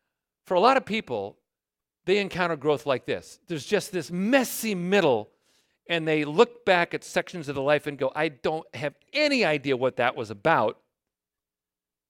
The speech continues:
but God was there, and God grew me there." We see a little bit of this in this passage. John six sixty-seven, Jesus says, "Okay,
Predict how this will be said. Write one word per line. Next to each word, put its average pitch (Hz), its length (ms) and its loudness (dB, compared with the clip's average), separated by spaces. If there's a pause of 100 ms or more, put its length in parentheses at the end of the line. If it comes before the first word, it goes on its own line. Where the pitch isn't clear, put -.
(300)
but 127 160 0
God 175 260 2
was 165 140 -6
there, 135 320 4 (1600)
and 120 120 -14
God 120 240 -2
grew 110 180 -8
me 95 120 -10
there." 65 200 -16 (1700)
We 160 60 -4
see 208 140 -2
a 190 60 4
little 269 200 2
bit 175 180 4
of 120 60 -6
this 127 380 -4
in 143 340 -8 (800)
this 156 180 -10
passage. 175 480 -8
John 170 280 -2
six - 340 -12
sixty-seven, 151 720 -6
Jesus 143 320 -10
says, 143 220 -6
"Okay, 170 580 2